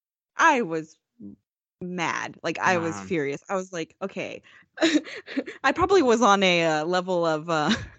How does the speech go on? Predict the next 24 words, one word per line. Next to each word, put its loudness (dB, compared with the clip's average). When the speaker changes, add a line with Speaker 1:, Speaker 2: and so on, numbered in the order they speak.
Speaker 1:
white 4
people 4
getting 2
mad 4
that 4
<laughs> -20
Ariel's -6
being -8
played -4
by -10
a -10
black -12
girl. -12
Speaker 2:
Yeah, -6
she, -12
well, -4
she -10
needs -6
to -6
be -4
Speaker 1:
<laughs> -
I -2
feel 4
Speaker 2:
ginger, 6